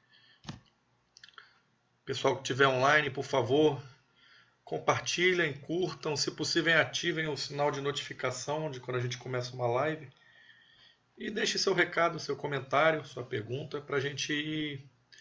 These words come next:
ir discutindo aqui e debatendo a nossa pauta.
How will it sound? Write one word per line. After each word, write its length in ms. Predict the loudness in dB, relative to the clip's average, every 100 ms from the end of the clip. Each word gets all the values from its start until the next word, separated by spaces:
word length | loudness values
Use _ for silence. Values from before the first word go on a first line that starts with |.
| -20 -20 -20 _ _ _ -12
ir 80 | -8
discutindo 640 | -4 -2 -2 -2 -2 -2
aqui 280 | -4 -6 -8 -12 -20 -20 _ -16
e 80 | -6
debatendo 460 | -2 0 0 0 -2
a 20 |
nossa 240 | -2 -2
pauta. 440 | -2 0 0 -2